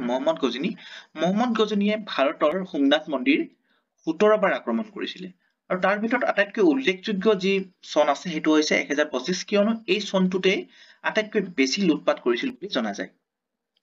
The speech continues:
কুৱেশ্যন ফিফটি, তৰাইনৰ প্ৰথম যুদ্ধ কেতিয়া হৈছিল?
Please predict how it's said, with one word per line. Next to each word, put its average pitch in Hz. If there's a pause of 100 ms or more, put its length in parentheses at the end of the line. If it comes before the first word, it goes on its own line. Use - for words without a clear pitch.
(1200)
কুৱেশ্যন 185
ফিফটি, - (840)
তৰাইনৰ 208
প্ৰথম 196
যুদ্ধ 185
কেতিয়া 147
হৈছিল? 127